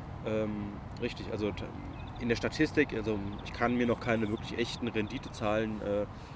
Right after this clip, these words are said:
Speaker 2: ausrechnen, aber ich kann, äh, Bondora das prognostizieren lassen. Da
Speaker 1: Mhm.
Speaker 2: steht jetzt irgendwas mit achtzehn Prozent.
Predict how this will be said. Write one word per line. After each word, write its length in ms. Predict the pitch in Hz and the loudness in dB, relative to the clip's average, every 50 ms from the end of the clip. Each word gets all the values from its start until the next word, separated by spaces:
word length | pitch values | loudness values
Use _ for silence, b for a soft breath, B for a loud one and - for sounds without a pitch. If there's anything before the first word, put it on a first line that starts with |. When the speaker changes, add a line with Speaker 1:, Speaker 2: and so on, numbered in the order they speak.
| B B - | B B 2
Speaker 2:
ausrechnen, 560 | 110 120 156 - - - 139 135 - - 135 | 6 6 6 4 4 0 0 0 0 -2 -2
aber 120 | 110 104 110 | -2 -2 -2
ich 120 | - - | -4 -2
kann, 280 | - 127 120 120 113 107 | -2 -2 0 0 0 0
äh, 160 | 101 107 107 95 - - 117 110 | 0 0 0 -2 -4 -8 -10 -2
Bondora 400 | 101 110 107 101 113 120 117 123 | 0 0 2 2 0 2 4 4
das 120 | 120 110 - | 2 2 0
prognostizieren 720 | - 123 - - 120 107 - - - - - 147 147 147 139 | -4 -6 -4 -4 -6 -6 -6 -10 -10 0 2 2 4 4 4
lassen. 200 | 127 127 - 123 | 2 2 2 0
Da 40 | 113 | 0
Speaker 1:
Mhm. 60 | 113 | 2
Speaker 2:
steht 140 | 113 107 110 | 2 2 2
jetzt 120 | 113 - | 0 0
irgendwas 400 | - 107 113 110 110 107 - - | -2 -4 0 2 2 0 0 -2
mit 200 | 110 104 98 - | -4 -4 -2 -2
achtzehn 340 | 123 131 - - - 135 120 | -2 -4 -2 -2 -2 -2 -2
Prozent. 480 | - - 117 - - 123 127 139 160 | -2 -4 -6 -4 0 0 0 0 0